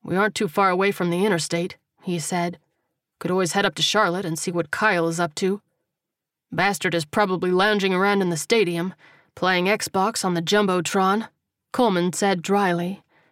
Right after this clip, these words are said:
and they shared a chuckle at the mental image. "Only other major cities on the map are Columbia and Charleston," Terrell continued,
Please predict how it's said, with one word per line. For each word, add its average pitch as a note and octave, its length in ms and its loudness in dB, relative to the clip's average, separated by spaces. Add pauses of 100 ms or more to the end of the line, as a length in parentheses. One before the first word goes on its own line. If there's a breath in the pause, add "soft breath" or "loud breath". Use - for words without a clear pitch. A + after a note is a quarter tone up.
(160)
and A#3+ 140 2
they A#3+ 100 4
shared D4 300 0
a D4+ 60 0
chuckle E3+ 440 -2
at F3+ 100 -6
the G3+ 80 0
mental G3+ 340 0
image. F3+ 500 0 (880)
"Only F#3 240 2
other F#3+ 180 2
major F#3+ 340 2
cities G#3 380 0
on F3+ 120 2
the E3+ 80 0
map G3 360 0
are E3 360 -2
Columbia A3+ 580 0
and E3 220 -4
Charleston," F3 720 0 (400)
Terrell A#3 340 2
continued, F#3 600 -2